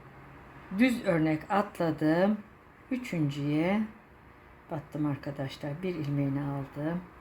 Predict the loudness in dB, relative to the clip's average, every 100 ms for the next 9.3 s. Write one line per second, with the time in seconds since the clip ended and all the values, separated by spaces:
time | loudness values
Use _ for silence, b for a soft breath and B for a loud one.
0 | -20 -20 -12 -10 -10 -10 -12 -12 -18 -20
1 | -20 -20 -20 -20 -14 -10 -10 -12 -20 -20
2 | -20 -20 -20 -20 -20 -20 -20 -20 -20 -20
3 | -20 -18 2 6 6 6 4 2 0 0
4 | 0 0 -2 -4 -2 -2 0 -2 -2 -4
5 | -4 -4 -4 -2 -2 -2 -8 -20 -20 -20
6 | -20 -20 -20 -20 -20 -20 -20 -20 -20 -20
7 | -20 -20 -20 -20 -20 -20 -20 -20 -16 -8
8 | 2 6 8 8 8 6 4 0 0 2
9 | 2 0